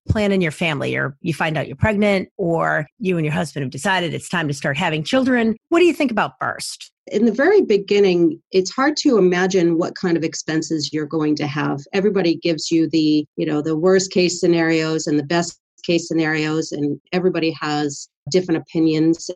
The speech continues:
Speaker 2: and different advice when a couple is having a child, of course. One of the first things that I always recommend doing is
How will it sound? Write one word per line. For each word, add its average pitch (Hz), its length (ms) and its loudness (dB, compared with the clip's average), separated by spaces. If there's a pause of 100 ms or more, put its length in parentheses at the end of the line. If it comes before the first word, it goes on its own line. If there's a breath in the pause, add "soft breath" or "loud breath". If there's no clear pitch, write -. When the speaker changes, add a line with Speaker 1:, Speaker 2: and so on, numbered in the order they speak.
(160)
Speaker 2:
and 147 380 0
different 165 340 -2
advice 143 680 -6 (240)
when 151 520 0 (120)
a 151 160 2
couple 147 400 -6
is 151 280 -6
having 147 300 -2
a 143 180 -4
child, 131 460 -8
of - 220 -20
course. - 400 -8 (160)
One 247 240 4
of 359 60 4
the 311 200 2
first 180 300 0
things 165 500 2
that 165 160 0
I 160 240 -2
always 185 320 2
recommend 151 460 0
doing 147 340 2
is 143 300 -2